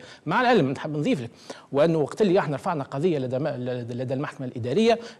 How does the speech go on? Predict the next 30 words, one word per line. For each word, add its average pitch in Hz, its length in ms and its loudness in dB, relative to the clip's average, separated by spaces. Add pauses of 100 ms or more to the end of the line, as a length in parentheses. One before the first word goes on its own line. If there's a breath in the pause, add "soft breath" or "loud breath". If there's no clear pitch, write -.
الجواب 175 360 6
تاع 143 100 2
وزاره 135 220 0
التجاره 139 380 -2
في 127 140 -8
حينها 214 340 2
تقول 185 360 2
انه، 170 340 0
آه، 131 280 -2 (100)
ثمانتاش 160 380 -4
مية 156 100 -2
وتسعين، 110 300 -8
لانه 123 200 -6
سومه 151 260 -2
كان 143 160 -6
ثمانتاش 147 360 -8
مية 127 100 -4
وتسعين، 180 360 0 (300 loud breath)
وتقول 214 420 4
وزاره 160 280 2
التجاره 190 400 2
وانه 185 300 2
الدوله، 247 340 4
آه، - 320 2
تدعم 208 340 4
خمسين 208 400 2
مليم 208 340 4
في - 160 -2
حقه 214 220 -6
طماطم 220 480 -2